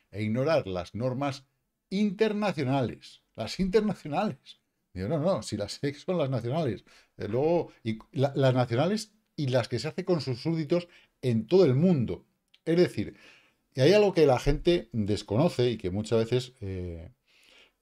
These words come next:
eh, a lo mejor con esto os, os pensáis por qué cuando uno,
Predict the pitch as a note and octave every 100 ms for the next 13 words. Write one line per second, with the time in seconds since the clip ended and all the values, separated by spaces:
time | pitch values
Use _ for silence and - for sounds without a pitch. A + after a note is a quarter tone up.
0 | _ G#2 G#2 - - - - A2 A2 G#2+
1 | C3+ D3 C3+ C3+ D3+ - C#3+ - A#2 -
2 | - A2 - _ G#2+ G2+ - B2+ B2+ A2+
3 | - A#2+ B2+ B2+ A#2+ A#2 A2+ A#2 A2 A2